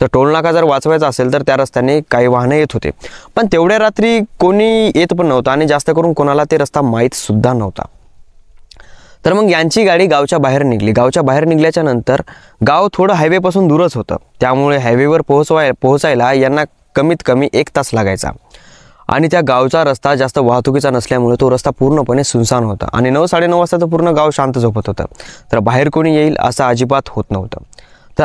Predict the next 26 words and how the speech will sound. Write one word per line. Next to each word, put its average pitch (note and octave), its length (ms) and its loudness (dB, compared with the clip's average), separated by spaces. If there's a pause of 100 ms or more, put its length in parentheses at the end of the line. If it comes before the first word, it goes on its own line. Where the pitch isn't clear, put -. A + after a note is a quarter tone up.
अकरा, D3 340 0
साडे D3 240 0
अकरा D#3+ 300 0
वाजता, A#2+ 440 0
कमीत B2 280 -2
कमी B2 160 0
त्यांना B2 220 0
बारा A#2 280 2
वाजले B2+ 300 2
असतील G#2+ 320 -4
आणि A#2+ 200 0
रस्त्याने A#2 340 -2
ते C3+ 140 0
चालू A2+ 340 0
लागले, F#2 280 -2
म्हणजे A#2+ 260 0
गाडी A#2 260 0
त्यांची A#2 280 -4
चालू A#2 200 0
लागली A2 240 0
त्या B2 200 -2 (180)
रोडने. A#2+ 420 0 (920)
अचानक D#3+ 720 0
त्यांची C#3 520 0
गाडी B2 380 0 (520)
थांबते, A#2+ 460 -2